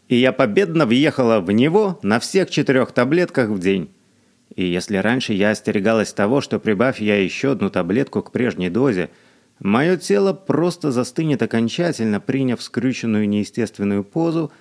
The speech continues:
отображающую тот самый финальный момент, в который из него триумфально испарилась последняя капля влаги.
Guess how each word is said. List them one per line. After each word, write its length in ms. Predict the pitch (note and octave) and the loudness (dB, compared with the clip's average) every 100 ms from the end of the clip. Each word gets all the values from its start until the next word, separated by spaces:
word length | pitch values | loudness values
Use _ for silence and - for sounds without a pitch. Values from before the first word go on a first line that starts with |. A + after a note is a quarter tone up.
| _ - | _ -10
отображающую 840 | B2+ C3+ C#3+ C#3+ D3 D3 - C#3+ | -4 -2 0 0 2 0 -2 -2
тот 180 | C#3 C3 | -2 -4
самый 300 | - C3 C3+ | -4 -2 -2
финальный 400 | B2+ C3 B2+ B2 | -2 -2 0 0
момент, 400 | B2 B2+ C3 B2 | 0 0 0 -2
в 80 | - | -6
который 520 | B2 C3 B2 B2 G#2 - | -6 -2 0 -2 -4 -8
из 180 | F#2+ | -6
него 180 | G#2+ A#2 | -2 -2
триумфально 760 | - A2 A2+ G2+ A#2 A2 A2 G#2+ | -2 -2 -2 -2 -2 0 0 -2
испарилась 580 | - A2 G#2+ A2 G#2+ - | -2 -2 0 0 -2 -4
последняя 800 | F#2+ F2+ - G2 A2 D#2 F2 E2 | -6 -6 -6 -4 -2 -4 -6 -6
капля 400 | F2 E2+ E2+ E2 | -8 -6 -6 -2
влаги. 500 | A2+ D#3+ D#3+ D#3 | 0 0 0 -4